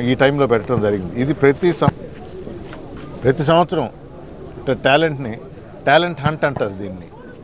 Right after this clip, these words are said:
క్రికెట్లో కానీ ఉన్న కబడ్డీ, ప్రొఫెషనల్ కబడ్డీ లీగ్ ఉంది, పీకేఎల్, ఖోఖో వచ్చింది. వీళ్ళందరిలో ఉన్న నైపుణ్యాన్ని వెలికి తీయడానికే ఇలాంటి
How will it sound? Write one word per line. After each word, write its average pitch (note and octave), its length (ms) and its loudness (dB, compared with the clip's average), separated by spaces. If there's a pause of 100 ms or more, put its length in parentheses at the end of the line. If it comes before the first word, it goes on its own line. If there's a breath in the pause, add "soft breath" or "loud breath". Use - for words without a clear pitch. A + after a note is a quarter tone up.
(680)
క్రికెట్లో C#3+ 480 4 (100)
కానీ C3+ 300 4 (1700)
ఉన్న C#3 120 -2 (100)
కబడ్డీ, D3 360 4 (880)
ప్రొఫెషనల్ C3 400 0
కబడ్డీ C3 340 6
లీగ్ B2 220 2
ఉంది, G2+ 180 -4
పీకేఎల్, A2 420 4 (760)
ఖోఖో D#3+ 280 4 (120)
వచ్చింది. G#2 420 -6 (720)
వీళ్ళందరిలో E3 720 4 (920)
ఉన్న C#3 100 2 (120)
నైపుణ్యాన్ని D#3 580 4
వెలికి D3 260 6
తీయడానికే C#3+ 520 6 (580)
ఇలాంటి A#2 260 2